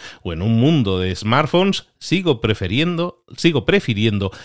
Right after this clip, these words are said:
la simplicidad de un telef-, de un teléfono básico". O "Aunque todos hablan de vivir en la ciudad, yo prefiero vivir en la tranquilidad del campo". O contrario a la creencia popular, pienso que viajar solo es más enriquecedor que viajar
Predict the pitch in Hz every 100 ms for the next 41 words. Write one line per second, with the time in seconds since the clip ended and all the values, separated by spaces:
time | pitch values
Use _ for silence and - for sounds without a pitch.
0 | - 117 120 123 107 110 - 101 104 107
1 | 104 95 92 - - - 135 135 120 104
2 | 101 95 85 73 - 80 - - - -
3 | - - 151 139 123 110 - 90 107 127
4 | 139 110 69 69 71 73 85 98 107 131
5 | 139 160 214 _ - 87 107 110 131 127
6 | 104 104 117 127 123 98 98 95 92 80
7 | 80 82 107 92 67 - 69 - 147 180
8 | - - - 185 - 185 170 165 202 233
9 | 175 131 107 104 104 143 143 98 - 160
10 | 170 160 147 - 254 - 214 120 113 110
11 | 180 123 - 220 220 101 - _ - 143
12 | - 110 123 98 101 80 82 90 - 117
13 | 214 - 95 85 - 127 160 156